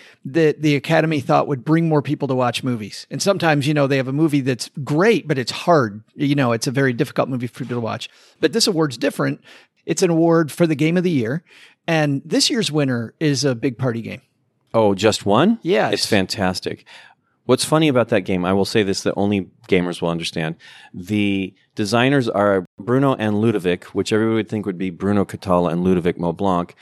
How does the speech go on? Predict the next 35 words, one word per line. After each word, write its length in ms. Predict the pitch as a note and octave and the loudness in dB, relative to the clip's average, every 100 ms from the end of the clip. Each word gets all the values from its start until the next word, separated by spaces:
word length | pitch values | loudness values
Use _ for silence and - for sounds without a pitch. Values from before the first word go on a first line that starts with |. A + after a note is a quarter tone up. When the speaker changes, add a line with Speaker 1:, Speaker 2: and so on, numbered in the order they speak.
| - - | -20 -8
Speaker 2:
but 100 | - | -2
it's 120 | F#2+ G#2+ | 0 2
actually 320 | G2 - G2 | 0 0 -4
Bruno 580 | F2+ G2+ G2 F#2 F#2 - _ _ _ | 0 2 2 2 0 -4 _ _ _
Sauter 640 | - - A#2 B2+ B2+ B2+ | -8 -2 2 2 2 2
and 340 | - G#2 G2+ - | 2 -2 -2 -6
Ludovic 460 | G2+ A#2 A2+ A2 G2 | 0 2 2 0 0
Rowdy, 800 | F#2+ G2+ A2+ C3+ E3+ F3 C#3 B2+ | 2 2 4 2 2 0 -2 -2
the 100 | A2 | 0
designers 760 | A2 G#2 G#2 A2 A#2+ A#2 - - - | 2 2 2 2 2 0 -4 -8 0
of 540 | G#2 G2 F#2+ F#2+ - _ _ _ _ _ - | 2 4 2 -2 -14 _ _ _ _ _ -12
Seventh 400 | - - A#2+ A2 | -4 0 0 0
Continent. 560 | - A2 D#2 - - - _ _ _ _ _ - | -2 -2 -2 -10 -16 -20 _ _ _ _ _ -4
So 160 | C3 | -2
can 160 | - D3 | 2 2
you 80 | C#3+ | 2
believe 220 | D3+ B2+ | 0 2
that's 240 | C3 - | 0 0
the 80 | B2 | -4
same 580 | - A#2 A2 A2+ A#2 A2+ | 0 2 4 4 2 -2
designers? 680 | G#2+ G2+ G2 F#2 D2+ - - - - - _ | -4 0 0 0 -4 -10 -12 -16 -20 -20 _
But 120 | B2+ A#2 | -2 0
the 60 | |
way 140 | A#2+ B2 | 2 2
that 140 | A#2+ | 2
game 200 | B2 A#2 | 2 2
works, 220 | A2 - | 2 0
it's 100 | A2+ | -2
a 40 | A#2+ | -2
party 300 | - A2+ A2 | 0 0 2
game 240 | A2 B2 | 2 4
where 140 | G#2 | 2
everybody's 460 | F#2 F#2+ A2+ A#2+ - | 0 2 2 0 -4
working 320 | - D3 B2+ | -4 -2 0
together, 480 | C3+ A#2 E2 F2 A2 | 2 2 0 -2 -6